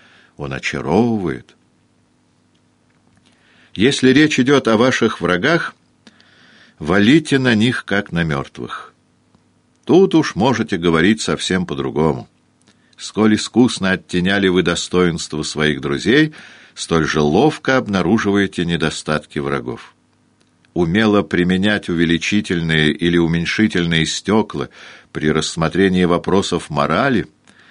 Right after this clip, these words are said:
значит владеть секретом светской беседы и искусством придворного.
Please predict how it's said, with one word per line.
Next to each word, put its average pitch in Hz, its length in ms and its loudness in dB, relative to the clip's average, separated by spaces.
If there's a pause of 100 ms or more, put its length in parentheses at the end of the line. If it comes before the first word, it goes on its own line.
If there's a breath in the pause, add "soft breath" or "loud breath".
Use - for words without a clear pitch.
(200 soft breath)
значит 76 640 -4
владеть 104 480 2
секретом 98 640 0
светской 85 560 -2
беседы 92 600 0
и 95 280 -2
искусством 90 640 -4
придворного. 78 800 -2